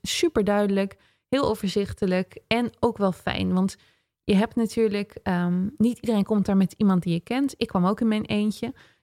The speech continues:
Dus het is fijn om een structuur te hebben, dat je wat, eh, hebt te doen en de mogelijkheid hebt om mensen te leren kennen, met mensen te praten, et cetera.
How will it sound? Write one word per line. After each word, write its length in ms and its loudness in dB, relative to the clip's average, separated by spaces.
Dus 80 2
het 120 -2
is 160 0
fijn 280 0
om 80 2
een 60 0
structuur 500 -4
te 80 -2
hebben, 220 2
dat 160 -2
je 60 -4
wat, 240 -6
eh, 140 -2
hebt 260 0
te 120 2
doen 300 2
en 160 0
de 60 4
mogelijkheid 440 0
hebt 280 -4
om 220 2
mensen 320 0
te 160 0
leren 240 0
kennen, 300 0
met 140 -4
mensen 300 -2
te 100 -4
praten, 520 -2
et 160 -10
cetera. 420 -4